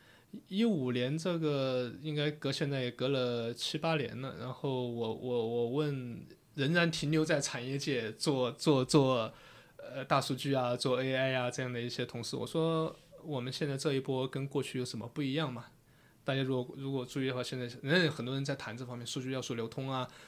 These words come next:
数据交易市场啊，呃，然后，然后我的同事告诉我说，实际上没有变化。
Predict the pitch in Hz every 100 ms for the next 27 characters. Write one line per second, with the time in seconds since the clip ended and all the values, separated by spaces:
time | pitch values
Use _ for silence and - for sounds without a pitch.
0 | - - 135 127 131 123 135 - 113 113
1 | - - - 139 139 131 127 139 131 131
2 | 139 131 127 - - 135 123 123 123 127
3 | 127 120 120 113 117 - 127 123 123 117
4 | 123 - 123 113